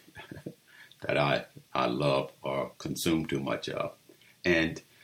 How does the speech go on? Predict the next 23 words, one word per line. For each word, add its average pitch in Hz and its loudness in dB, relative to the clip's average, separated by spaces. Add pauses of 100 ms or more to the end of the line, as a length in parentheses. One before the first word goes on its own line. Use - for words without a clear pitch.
(140)
the 82 0
cable 76 2
news, 87 2 (440)
uh, 73 -2 (220)
stations - 2 (360)
that 80 0
are 76 0 (680)
clouding 80 2
my 69 2 (120)
thoughts, 76 2 (880)
uh, 73 -4
on 71 -4
that. 69 -2
So 76 0
that 92 8
is 92 2 (380)
how 82 -2
I 78 0
decided 76 4
to 73 -2
do 71 4
that. 69 2
In 71 -2